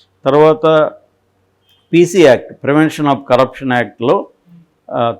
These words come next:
థర్టీన్, సెక్షన్ థర్టీన్, ఆ, bracket టూ, రెడ్ విత్, ఆ, బి, బి వన్ సి డి ఈ సెక్షన్లు పెట్టారు.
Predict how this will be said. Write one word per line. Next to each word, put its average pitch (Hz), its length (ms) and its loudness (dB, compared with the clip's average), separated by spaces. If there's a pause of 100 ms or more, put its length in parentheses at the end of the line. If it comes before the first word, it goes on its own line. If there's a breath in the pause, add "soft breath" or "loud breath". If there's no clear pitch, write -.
థర్టీన్, 160 500 2 (360)
సెక్షన్ 131 520 -6
థర్టీన్, 156 520 0 (360)
ఆ, 110 600 -8 (520)
bracket 131 520 -2 (120)
టూ, 156 300 2 (300)
రెడ్ 139 260 2
విత్, 147 500 0 (680)
ఆ, 110 360 -4 (600)
బి, 160 580 -4 (520)
బి 135 240 -6
వన్ 147 260 -2
సి 135 320 -6
డి 123 320 -6 (260)
ఈ 135 380 -2
సెక్షన్లు 139 500 -4
పెట్టారు. 113 460 -2